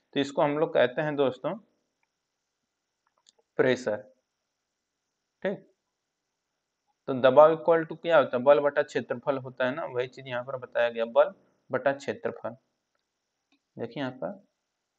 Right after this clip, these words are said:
दाब बराबर क्या होता है आपको? बल बटा क्षेत्रफल, बल बटा क्षेत्रफल। प्रेशर P equal to F upon A, यानी कि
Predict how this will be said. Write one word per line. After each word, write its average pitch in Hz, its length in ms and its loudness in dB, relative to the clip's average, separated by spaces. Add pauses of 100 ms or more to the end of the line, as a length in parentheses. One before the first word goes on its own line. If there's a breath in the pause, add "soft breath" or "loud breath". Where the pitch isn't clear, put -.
(260)
दाब 139 320 0
बराबर 131 380 -6
क्या 151 240 -6
होता 120 220 -10
है 113 60 -6
आपको? 110 260 -14
बल 131 220 -4
बटा 123 280 -8
क्षेत्रफल, 113 640 -12 (3000)
बल 131 260 -4
बटा 123 260 -6 (1400)
क्षेत्रफल। 113 680 -12 (1200)
प्रेशर 127 500 -2
P 147 120 -6
equal 139 320 -4
to 214 180 -6 (640)
F 151 300 4
upon 131 340 -2 (200)
A, 117 60 -8 (180)
यानी 123 280 -6
कि 131 160 -14